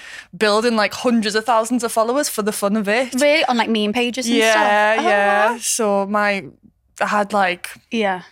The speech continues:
Speaker 1: when was this? Like, two thousand twelve, two thousand thirteen was,
Speaker 2: Mm.
Speaker 1: was when I really took off on Twitter. Um, and I had, um, a page about Harry Potter, which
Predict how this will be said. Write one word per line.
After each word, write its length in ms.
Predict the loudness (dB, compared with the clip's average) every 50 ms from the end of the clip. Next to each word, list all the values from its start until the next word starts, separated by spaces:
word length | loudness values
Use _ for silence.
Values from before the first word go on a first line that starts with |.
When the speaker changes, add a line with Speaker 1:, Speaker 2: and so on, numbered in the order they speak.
| _ _ _ -20 -20 -18 -18 -18 -10
Speaker 1:
when 200 | -6 -4 -4 -2
was 180 | -4 -6 -8 -12
this? 280 | -16 -14 -14 -12 -12
Like, 140 | -12 -12 -10
two 160 | -8 -6 -4
thousand 280 | -4 -4 -4 -4 -6 -8
twelve, 460 | -6 -4 -2 0 0 0 -2 -4 -6
two 140 | -10 -10 -10
thousand 240 | -8 -6 -6 -6 -2
thirteen 480 | -2 -2 -2 -2 -4 -6 -4 -4 -4
was, 160 | -4 -4 -4 -6
Speaker 2:
Mm. 40 |
Speaker 1:
was 240 | -6 -6 -8 -6 -6
when 160 | -4 -4 -4
I 40 | -4
really 340 | -6 -6 -8 -8 -8 -8 -10
took 300 | -12 -12 -12 -12 -10 -12
off 160 | -12 -10 -12
on 100 | -12 -12
Twitter. 460 | -10 -10 -10 -8 -6 -4 -4 -4 -4 -6 -12 -14 -14 -14 -16 -20 _ _
Um, 540 | -6 -4 -2 -2 -4 -4 -6 -8 -8 -10 -10 -8
and 120 | -6 -4
I 60 | -4
had, 460 | -4 -4 -4 -2 -2 0 -2 -2 -4 -8 -12 -16 -8 -6
um, 260 | -4 -2 -2 -2 -4
a 60 | -6
page 220 | -8 -8 -6 -6 -4
about 200 | -4 -4 -4 -2
Harry 180 | -4 -4 -4
Potter, 420 | -6 -4 -4 -2 0 0 0 0 -2
which 320 | -4 -8 -10 -10 -12 -12